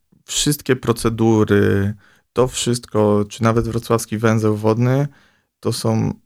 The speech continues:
infrastruktura, czy zadania, dokumenty, których nie chcielibyśmy nigdy sprawdzać w rzeczywistości. One są tworzone, ale my ich nie chcemy sprawdzać. I tak samo jest z wrocławskim węzłem wodnym. Nigdy nie był sprawdzony.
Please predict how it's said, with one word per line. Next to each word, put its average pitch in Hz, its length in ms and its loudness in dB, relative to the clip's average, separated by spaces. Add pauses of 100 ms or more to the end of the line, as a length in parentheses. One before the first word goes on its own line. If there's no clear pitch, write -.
(880)
infrastruktura, 113 920 0
czy 113 160 -10
zadania, 107 500 0
dokumenty, 110 920 0 (440)
których 123 500 0
nie 127 100 2
chcielibyśmy 120 560 0
nigdy 104 300 2
sprawdzać 95 420 -2
w 95 40 -12
rzeczywistości. - 720 -8 (420)
One 139 180 4
są 131 180 2
tworzone, 120 500 2
ale 117 140 0
my 117 100 4
ich 113 140 -2
nie 107 80 0
chcemy 98 260 0
sprawdzać. 92 540 -2
I - 60 -14
tak 120 160 -4
samo 120 200 2
jest 117 100 0
z 113 40 -8
wrocławskim 110 440 -4
węzłem 104 320 2
wodnym. 98 400 0
Nigdy 127 400 2 (420)
nie 104 140 2
był 107 140 0
sprawdzony. 104 680 0